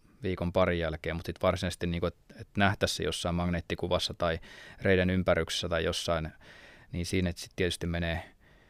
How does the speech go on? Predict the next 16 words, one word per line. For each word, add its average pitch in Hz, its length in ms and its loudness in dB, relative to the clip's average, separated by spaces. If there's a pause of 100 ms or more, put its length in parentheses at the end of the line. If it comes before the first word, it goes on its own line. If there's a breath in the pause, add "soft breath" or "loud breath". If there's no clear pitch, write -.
(460 soft breath)
kuukausi 92 380 -2
pari 92 320 2
todennäköisesti 92 720 -4
yleensä 98 420 -4
ainakin, 95 480 -2 (320 loud breath)
joillain 95 340 0
yksilöllä 95 420 -4 (440 loud breath)
paljon 90 220 -6
kauemmin. 90 480 -6 (120)
Mut - 100 -20
tässä 127 220 10
oli 117 140 8 (220)
muutamia, 98 520 4 (800 soft breath)
muutamia 90 460 -4
niinku 90 240 -6
siitä 92 280 -4